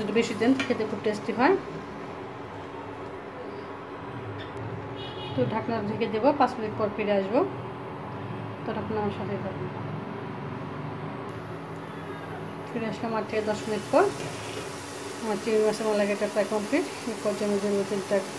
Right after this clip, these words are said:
কাঁচা লঙ্কা, একটু ঝালের জন্য, শুধু সুন্দর একটা flavor আসবে। তো আমি, তো আমি একটা সার্ভিং প্লেটে নিয়ে দেখাচ্ছি আমার সুস্বাদু চিংড়ি মাছের মালাইকারি।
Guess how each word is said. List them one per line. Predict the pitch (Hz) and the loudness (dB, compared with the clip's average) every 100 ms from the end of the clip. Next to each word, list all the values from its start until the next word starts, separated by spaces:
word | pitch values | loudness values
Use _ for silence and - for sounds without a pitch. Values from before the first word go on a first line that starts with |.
| - | -4
কাঁচা | - 208 208 | -2 2 4
লঙ্কা, | 196 196 339 403 - - - - - - | 4 4 2 0 -6 -6 -6 -6 -6 -4
একটু | - 220 202 | -4 -2 2
ঝালের | 208 208 | 4 6
জন্য, | 214 208 220 359 | 4 2 4 4
শুধু | 320 - - | 2 -2 0
সুন্দর | 220 208 | 0 0
একটা | 202 - | 0 2
flavor | 214 202 202 | 4 6 4
আসবে। | 202 285 392 - - - - - - - - - - - - - - - - - - - - - - - - - - - - - - - - - - - - - - - - - - - - - - | 4 0 0 -2 -6 -6 -6 -6 -6 -6 -6 -6 -6 -8 -8 -6 -4 -4 -4 -6 -6 -6 -8 -8 -6 -6 -6 -8 -8 -8 -6 -6 -6 -6 -6 -6 -6 -6 -6 -8 -6 -6 -6 -6 -6 -6 -6 -6 -2
তো | 220 | 0
আমি, | 214 - - - - - - | 0 -4 -6 -6 -6 -6 -6
তো | - 220 | 0 2
আমি | 214 | 2
একটা | 214 - | 0 2
সার্ভিং | 220 214 202 | 2 4 2
প্লেটে | 226 214 | 0 2
নিয়ে | 214 214 | 2 4
দেখাচ্ছি | 214 208 - | 2 0 0
আমার | 220 233 | 0 0
সুস্বাদু | 226 - 208 214 | -2 0 0 2
চিংড়ি | 226 214 208 | 2 2 0
মাছের | 208 247 | 2 4
মালাইকারি। | 240 208 196 190 | 6 6 4 2